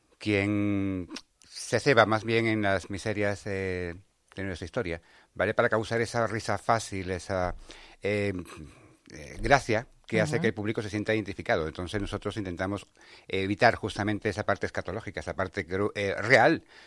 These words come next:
Speaker 1: pero
Speaker 2: Los
Speaker 1: que no
Speaker 2: capítulos oscuros de nuestra historia, lo-, los
Speaker 1: se
Speaker 2: que
Speaker 1: pueden
Speaker 2: no nos
Speaker 1: tocar, pero sin lleg-, meter el dedo en la llaga.
Speaker 2: Sí.
Speaker 1: Mm, el decir, por ejemplo, ya, por ejemplo, el más vejado de nu-, nuestros reyes ha sido Carlos segundo.
Speaker 2: Ujú.
Speaker 1: Pues de
Speaker 2: El
Speaker 1: ese puede decir
Speaker 2: hechizado.
Speaker 1: muchísimo, exactamente,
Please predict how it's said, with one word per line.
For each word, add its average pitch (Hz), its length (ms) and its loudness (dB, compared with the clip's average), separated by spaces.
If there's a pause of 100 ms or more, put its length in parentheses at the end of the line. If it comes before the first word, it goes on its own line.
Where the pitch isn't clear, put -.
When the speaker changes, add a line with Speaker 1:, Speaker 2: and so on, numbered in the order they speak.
(140)
Speaker 1:
pero 214 120 8
Speaker 2:
Los 117 60 6
Speaker 1:
que 220 120 6
no - 60 4
Speaker 2:
capítulos 285 260 4
oscuros 151 420 2
de 160 100 2
nuestra 170 260 0
historia, 147 340 2
lo-, 160 300 6
los 175 120 2
Speaker 1:
se 147 80 8
Speaker 2:
que 139 60 6
Speaker 1:
pueden 185 180 12
Speaker 2:
no 277 60 2
nos 240 80 10
Speaker 1:
tocar, - 220 10
pero 131 160 6
sin 107 160 -2
lleg-, 110 140 4
meter 110 280 0
el 147 80 4
dedo 131 140 0
en 127 40 0
la 123 80 2
llaga. 101 340 0 (120)
Speaker 2:
Sí. 143 440 -6 (540)
Speaker 1:
Mm, 147 240 0
el 101 140 2
decir, 101 340 -2
por 110 100 2
ejemplo, 117 520 2
ya, 98 160 2 (120)
por 92 120 -8
ejemplo, 90 340 -8
el 80 100 -8
más 87 300 -10
vejado 98 300 -6
de 92 100 -6
nu-, 90 300 -8
nuestros 85 280 -12
reyes 101 200 -6
ha 110 40 -8
sido 92 200 -8
Carlos 80 260 -10
segundo. 82 400 -10 (240)
Speaker 2:
Ujú. 165 320 -8
Speaker 1:
Pues 92 540 -4
de 92 140 -4
Speaker 2:
El - 60 4
Speaker 1:
ese 156 100 4
puede 160 180 10
decir 165 160 10
Speaker 2:
hechizado. 151 120 6
Speaker 1:
muchísimo, 117 520 2
exactamente, 82 540 -6